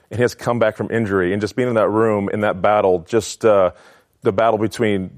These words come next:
with, uh, Dedrick Mills and they have Ronald Tompkins, that kinda one-two punch heading into Ohio State.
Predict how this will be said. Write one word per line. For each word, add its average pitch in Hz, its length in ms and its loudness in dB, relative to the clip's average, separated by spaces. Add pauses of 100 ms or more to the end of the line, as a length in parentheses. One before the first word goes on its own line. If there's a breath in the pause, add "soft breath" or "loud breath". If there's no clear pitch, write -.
with, 101 340 -4
uh, 90 240 4
Dedrick 110 320 -2
Mills 104 200 0
and 104 60 0
they 104 40 2
have 98 140 0
Ronald 104 260 0
Tompkins, 104 320 -2
that 104 160 2
kinda 107 160 0
one-two 101 320 -2
punch 98 380 -2 (260 loud breath)
heading 104 220 0
into 95 140 0
Ohio 95 180 2
State. 92 300 0